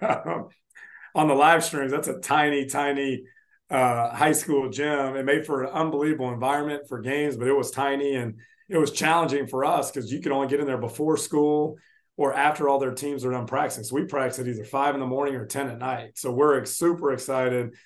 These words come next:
We got a beautiful facility. Um, it seats about nine hundred, which I think is a perfect small college size 'cause, um, as you saw from the game last night, like,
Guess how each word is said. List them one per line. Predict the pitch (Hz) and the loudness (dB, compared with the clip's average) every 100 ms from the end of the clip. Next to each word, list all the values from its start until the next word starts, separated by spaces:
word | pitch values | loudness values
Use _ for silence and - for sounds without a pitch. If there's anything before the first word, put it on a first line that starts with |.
| _ | _
We | 151 | -2
got | 139 123 | 0 0
a | |
beautiful | 107 147 156 151 135 | 2 4 4 2 -2
facility. | 131 117 139 135 131 127 123 120 - _ _ - | -2 -4 0 2 4 4 2 -2 -16 _ _ -6
Um, | 135 120 120 113 104 - - | -2 0 0 -4 -8 -18 -8
it | 131 | -4
seats | - 175 175 | 0 0 -2
about | 143 135 127 | -2 -2 0
nine | 135 147 135 | 0 0 0
hundred, | 139 147 170 175 | -2 -2 -2 -2
which | 156 120 131 | -2 -2 0
I | 143 | -2
think | 139 127 | -2 -4
is | 120 | -4
a | 110 | -6
perfect | - - 151 - 127 127 | -10 0 2 2 -4 -6
small | - 135 131 | -8 -4 -2
college | 131 131 131 131 | -2 -2 -2 -2
size | 127 131 131 123 | -4 -2 0 -2
'cause, | - 117 - - _ _ _ - | -4 -6 -6 -14 _ _ _ -6
um, | 123 131 | -2 2
as | 135 127 | 0 0
you | 123 | -4
saw | - 135 131 | 0 2 2
from | 120 | 0
the | 113 | -4
game | 127 135 131 | -4 -4 -2
last | 127 120 127 | -2 -4 -4
night, | 127 127 120 | -2 -2 -4
like, | 117 110 | -4 -6